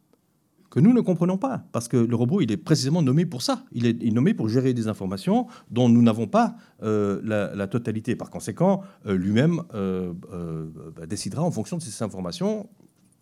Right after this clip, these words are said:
que nous ne connaissons pas. Vous voyez bien que, euh, il y a là un impact anthropologique quand même, ou l'indice, je dirais, d'un impact,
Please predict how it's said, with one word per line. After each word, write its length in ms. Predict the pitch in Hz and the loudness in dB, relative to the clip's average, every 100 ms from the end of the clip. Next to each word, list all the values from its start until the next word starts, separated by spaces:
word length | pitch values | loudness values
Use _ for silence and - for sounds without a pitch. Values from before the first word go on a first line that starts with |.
| _ _ _ _ | _ _ _ _
que 100 | - | -2
nous 120 | 139 139 | 2 2
ne 40 | |
connaissons 340 | 127 110 98 | 0 -6 -8
pas. 180 | 90 82 _ _ _ _ _ _ _ _ _ - | -16 -18 _ _ _ _ _ _ _ _ _ -10
Vous 60 | |
voyez 160 | 101 101 | -6 -2
bien 140 | 139 | 0
que, 340 | 156 107 101 80 - - - - - | 0 0 0 -2 -12 -20 -20 -20 -8
euh, 880 | 104 98 95 95 90 90 90 87 80 64 50 50 - | 0 2 2 2 2 0 0 -2 -4 -8 -14 -16 -16
il 60 | - | -6
y 60 | 101 | 2
a 40 | |
là 100 | 123 | 4
un 120 | 127 | 6
impact 340 | 117 117 143 - | 6 6 2 0
anthropologique 720 | 117 110 104 104 135 175 - | -6 -6 -2 0 0 -2 -4
quand 120 | 101 | -2
même, 200 | 131 147 | 0 0
ou 160 | 85 87 | -2 2
l'indice, 520 | 143 127 165 190 - | 4 4 2 -2 -4
je 100 | 107 | -6
dirais, 260 | 104 113 | -4 -4
d'un 180 | 117 95 | -2 -2
impact, 420 | 107 98 131 - | -2 -2 -6 -8